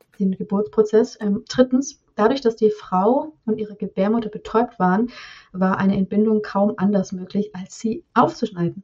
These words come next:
teilweise ziemlich weit aufzuschneiden, um das Baby eben mit einer Zange rauszuziehen.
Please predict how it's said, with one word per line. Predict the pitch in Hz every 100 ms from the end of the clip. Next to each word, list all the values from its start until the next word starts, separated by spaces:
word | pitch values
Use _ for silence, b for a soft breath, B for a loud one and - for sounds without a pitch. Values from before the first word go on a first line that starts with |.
| _
teilweise | - 196 190 190
ziemlich | 202 208 214
weit | 226 233
aufzuschneiden, | 175 - 185 175 214
um | 196
das | 196 -
Baby | 202 214
eben | 202 208
mit | 214 214
einer | 214
Zange | - 208 208
rauszuziehen. | 180 185 - 180 - 185 180